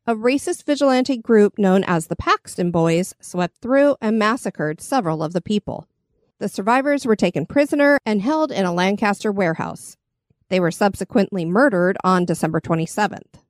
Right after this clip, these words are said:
That leaves some bad energy here, as does a story told by the Dietz Santee Hall. Workmen were digging on the side of the building in nineteen thirty-six when they found several headless skeletons.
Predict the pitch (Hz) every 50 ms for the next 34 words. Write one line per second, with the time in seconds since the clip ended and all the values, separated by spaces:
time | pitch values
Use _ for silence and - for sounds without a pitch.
0 | _ _ _ _ - - - - - 285 285 302 277 - - 196 170 - - 185
1 | 185 233 262 247 233 226 208 180 - 147 160 - 180 170 160 156 - - 214 220
2 | 262 311 - - 359 349 370 359 - - 403 403 359 233 208 202 - - 240 226
3 | 220 214 220 220 214 196 190 190 - 220 226 - - - - - - - - -
4 | 214 208 202 - - 214 202 196 - 208 185 127 - - - _ _ _ _ _
5 | _ _ _ _ _ _ - 180 202 214 - - 233 220 214 208 202 185 226 277
6 | 247 226 214 190 160 165 165 165 - - 190 180 170 175 175 175 160 170 233 262
7 | 269 208 190 175 180 - - 220 220 190 196 185 180 - 196 185 - 165 156 190
8 | 170 - - - 277 277 - _ - - - - 240 254 262 254 254 - 254 240
9 | 240 247 240 - - 302 311 302 339 339 339 302 - 330 311 - 294 277 269 -
10 | - - - 277 277 277 254 - - 160 147 160 175 175 - - -